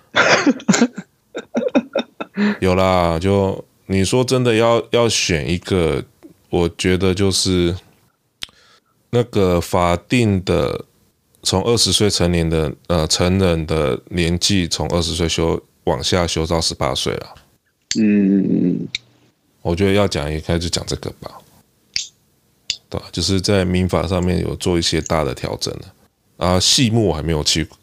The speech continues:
Speaker 1: 去看，但是我觉得这个也算是一个还蛮大的改变。
Speaker 2: 对啊，是蛮大的。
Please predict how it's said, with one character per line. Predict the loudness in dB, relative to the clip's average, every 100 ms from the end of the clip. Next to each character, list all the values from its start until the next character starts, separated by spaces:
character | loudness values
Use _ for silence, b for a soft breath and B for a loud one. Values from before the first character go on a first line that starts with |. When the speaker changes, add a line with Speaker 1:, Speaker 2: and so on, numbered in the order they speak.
| _
Speaker 1:
去 | -4 -4
看， | -2 -4 -4
但 | -2 0
是 | 0
我 | -2
觉 | -2
得 | -2 0
这 | -2
个 | 0 -2
也 | -2
算 | -2 -2
是 | -4
一 | -4
个 | -4 -4
还 | -4
蛮 | -4 -6 -6 -4
大 | -2 -2 -4
的 | -6 -6
改 | -8 -8
变。 | -8 -8 _ _ B B B B B _ _ _
Speaker 2:
对 | -2 -2
啊， | -2
是 | 0
蛮 | 0 0
大 | -4 -4
的。 | -4